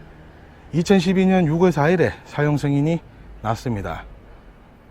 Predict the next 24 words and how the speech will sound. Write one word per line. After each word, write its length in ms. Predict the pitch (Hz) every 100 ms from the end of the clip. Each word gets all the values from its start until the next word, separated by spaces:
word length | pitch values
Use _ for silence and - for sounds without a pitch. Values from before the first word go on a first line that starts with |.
| - -
주차 280 | - 147 175
대수는 340 | 175 196 214 196
총 200 | 190 165
여섯 200 | 185 190
대 160 | 165
가능하며 680 | 131 139 151 160 135 143 196 - -
세대 280 | - 214 220
구성으로 520 | 175 151 120 90 76 - - - -
상가 340 | - 175 196
하나와 480 | 170 175 156 165 160 -
원룸이고 680 | 104 117 135 135 139 120 156 180 - - - -
투룸 300 | 185 180 180
둘, 220 | 165 165
주인 280 | - 135 151
세대 200 | 131 117
하나, 360 | 104 117 160 - - - - -
총 300 | - 180 160
열한 240 | 120 135
세 100 | 147
대가 320 | 160 117 95 - - -
있습니다. 520 | 90 104 92 95 95 - - - - - - - - - - - - -
매매 320 | 139 170 156 - -
상세 320 | - 160 160
내역입니다. 760 | 135 151 151 113 92 85 85